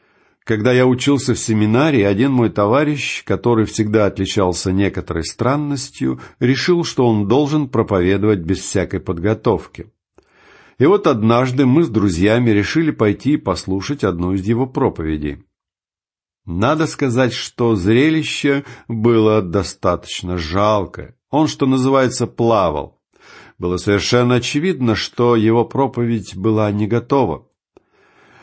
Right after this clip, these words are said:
На обратном пути мой второй, более смелый друг спросил: «А ты готовился сегодня к своей проповеди?» Он ответил: «Конечно, нет». «Как же ты решился проповедовать?»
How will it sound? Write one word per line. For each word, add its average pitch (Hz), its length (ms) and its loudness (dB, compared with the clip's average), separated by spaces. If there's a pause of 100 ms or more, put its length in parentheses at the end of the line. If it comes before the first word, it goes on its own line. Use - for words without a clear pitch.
(100)
На 117 200 4
обратном 180 460 2
пути 120 420 2
мой 120 240 4
второй, 107 460 2
более 110 360 2
смелый 117 380 0
друг 98 300 -2
спросил: 82 760 -4 (440)
«А 107 160 2
ты 131 480 2
готовился 147 640 -2
сегодня 110 520 0
к 87 80 -8
своей 98 300 0
проповеди?» 82 720 -2 (840)
Он 82 140 -4
ответил: 82 500 -2 (340)
«Конечно, 110 440 0
нет». 127 280 -2 (840)
«Как 90 260 -2
же 95 140 0
ты 120 160 2
решился 127 560 0
проповедовать?» 127 880 0